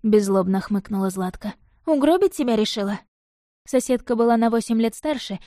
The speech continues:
и считала себя взрослой женщиной, а меня несмышлёным ребёнком. Но я не ребёнок, давно уже перестала им быть.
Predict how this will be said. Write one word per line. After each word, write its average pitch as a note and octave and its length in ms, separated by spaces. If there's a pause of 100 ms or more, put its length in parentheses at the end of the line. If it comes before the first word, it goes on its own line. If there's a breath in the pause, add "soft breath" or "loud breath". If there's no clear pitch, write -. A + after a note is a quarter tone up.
(100 soft breath)
и A#3 80
считала A3+ 500
себя D4+ 280
взрослой G#3+ 400
женщиной, F3 520 (280)
а A3 100
меня G#3 380
несмышлёным G#3 680
ребёнком. F3+ 480 (460)
Но A3+ 120
я G#3 180
не G#3+ 100
ребёнок, A3 500 (240)
давно A#3 400
уже F3+ 200
перестала F#3 480
им F3 180
быть. F3 320